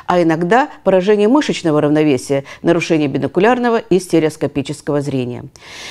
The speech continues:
Основные звенья исполнительного механизма аккомодации являются хрусталик, целлярная мышца, связочный аппарат и хореидея. Целлярная мышца образуется тремя порциями мышечных волокон, которые ориентированы в разных направлениях: мышца брюки,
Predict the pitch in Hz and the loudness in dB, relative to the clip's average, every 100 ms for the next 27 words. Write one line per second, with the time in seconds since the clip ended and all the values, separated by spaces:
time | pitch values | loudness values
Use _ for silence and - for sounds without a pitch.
0 | - 233 240 294 339 302 269 285 269 - | -4 -2 2 2 4 4 2 4 2 2
1 | 233 247 220 214 208 202 202 190 180 175 | 2 0 2 2 2 2 2 2 2 0
2 | 185 214 285 294 269 247 214 196 170 175 | 0 2 2 2 2 2 2 0 0 0
3 | 170 240 233 - 208 269 196 151 170 226 | 2 2 2 0 0 2 0 0 0 0
4 | - 190 - - - 196 196 208 208 226 | -2 -6 -6 -14 0 2 2 0 0 -2
5 | 220 226 220 226 226 - - 269 277 - | 0 0 2 0 -4 -6 -2 -2 -2 -12
6 | - 185 185 185 135 135 131 131 - _ | -4 0 2 2 0 -2 -4 -6 -12 _
7 | - - - - - - _ - 269 294 | -20 -20 -20 -20 -20 -20 _ 0 2 4
8 | 320 269 240 226 180 - 233 254 220 - | 2 2 4 4 2 2 0 0 -6 -6
9 | 185 220 226 262 311 285 254 247 220 208 | 0 4 4 4 2 2 0 2 2 4
10 | 240 285 277 220 175 - 170 165 208 214 | 2 0 2 2 2 0 0 2 2 2
11 | 180 - 170 170 160 185 185 220 220 220 | -2 0 0 2 2 2 0 0 2 2
12 | 262 240 175 160 160 - - 196 185 262 | 4 4 4 2 -2 -4 0 2 2 0
13 | 269 214 185 175 226 254 254 240 220 226 | 4 4 4 4 0 0 -4 -4 0 0
14 | 208 165 151 208 208 175 151 214 247 233 | 2 2 2 0 0 0 2 2 0 -4